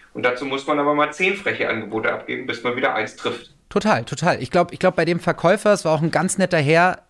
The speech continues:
Speaker 2: dem war's halt auch wichtig, er will vor seinem Urlaub beim Notar
Speaker 1: Ja.
Speaker 2: gewesen sein.
Speaker 1: Ja.
Speaker 2: Okay, versteh ich.
Speaker 1: Ja.
Speaker 2: Versteh ich, dann macht man das
Speaker 1: Ja,
Speaker 2: halt.
Speaker 1: ja, ja.
Speaker 2: Natürlich, äh,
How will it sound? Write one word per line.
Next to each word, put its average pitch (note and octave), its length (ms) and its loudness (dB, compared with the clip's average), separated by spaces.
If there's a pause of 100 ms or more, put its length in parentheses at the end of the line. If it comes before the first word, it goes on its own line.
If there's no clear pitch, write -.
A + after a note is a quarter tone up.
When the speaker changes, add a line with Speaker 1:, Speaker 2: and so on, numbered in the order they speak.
Speaker 2:
dem D#3+ 300 0
war's E3+ 160 0
halt E3 160 2
auch C#3+ 180 -2
wichtig, E3 460 -4 (400)
er C3+ 160 2
will E3+ 140 6
vor F3+ 280 6
seinem E3 240 4
Urlaub C#3 560 4 (240)
beim B2+ 160 6
Notar A#2 300 0
Speaker 1:
Ja. - 20 2
Speaker 2:
gewesen G2 400 -2
sein. G2+ 220 -4 (160)
Speaker 1:
Ja. - 80 -4
Speaker 2:
Okay, A#3+ 200 -2
versteh - 280 -4
ich. C3+ 240 -6
Speaker 1:
Ja. - 200 -14
Speaker 2:
Versteh F#3 260 -2
ich, G3 120 -2
dann F3+ 120 4
macht A3 180 0
man C#3 80 0
das G2+ 140 -4
Speaker 1:
Ja, F#2+ 80 -4
Speaker 2:
halt. G#2+ 100 -4
Speaker 1:
ja, A2 60 -10
ja. - 60 -14 (1000)
Speaker 2:
Natürlich, C#3+ 560 0
äh, - 80 -12